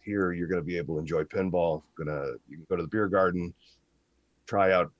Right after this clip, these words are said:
uh, at least a minimum of twelve different craft beers from six different breweries in the area. And, uh, we will have different types of food coming through, setting up.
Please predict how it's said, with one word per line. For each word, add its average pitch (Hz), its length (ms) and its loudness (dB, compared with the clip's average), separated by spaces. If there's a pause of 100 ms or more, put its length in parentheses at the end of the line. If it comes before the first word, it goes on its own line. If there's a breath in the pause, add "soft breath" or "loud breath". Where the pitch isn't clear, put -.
uh, 85 380 -2
at 87 100 -8
least 98 320 -4
a 92 60 -6
minimum 98 240 -2
of 78 140 -6
twelve 101 460 2
different 110 400 -4
craft 104 360 0
beers 107 340 0
from 82 260 -6
six - 280 -4
different 101 280 -2
breweries 107 440 0
in 113 80 2
the 113 100 4
area. 113 400 2 (340)
And, 71 680 -6
uh, 67 220 -4
we 73 120 -6
will 76 120 -2
have 80 140 -4
different 78 260 -10
types 87 200 -4
of 82 100 -18
food 98 220 -2
coming 90 400 -4
through, 92 320 0 (340)
setting 92 320 2
up. 95 160 0